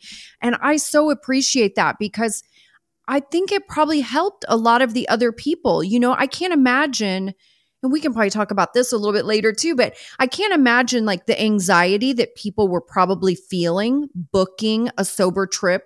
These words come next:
with a group of people that they don't necessarily know. Like, some of us knew each other, but some didn't know anybody.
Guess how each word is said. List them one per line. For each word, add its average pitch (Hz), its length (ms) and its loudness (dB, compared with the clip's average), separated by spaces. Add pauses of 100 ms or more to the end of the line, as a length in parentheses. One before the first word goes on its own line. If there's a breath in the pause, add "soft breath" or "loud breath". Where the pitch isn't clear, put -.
with 190 180 -2
a 202 60 0
group 220 320 -6
of 240 220 -8
people 240 460 2
that 214 140 -2
they 202 100 0
don't 185 180 -2
necessarily 214 500 0
know. 190 160 0
Like, 202 180 0
some 254 220 0
of 247 140 0
us 240 160 -2
knew 233 160 2
each 240 160 -2
other, 247 280 0
but 208 200 -2
some 226 640 -2
didn't 208 260 -2
know 185 160 0
anybody. 214 680 -4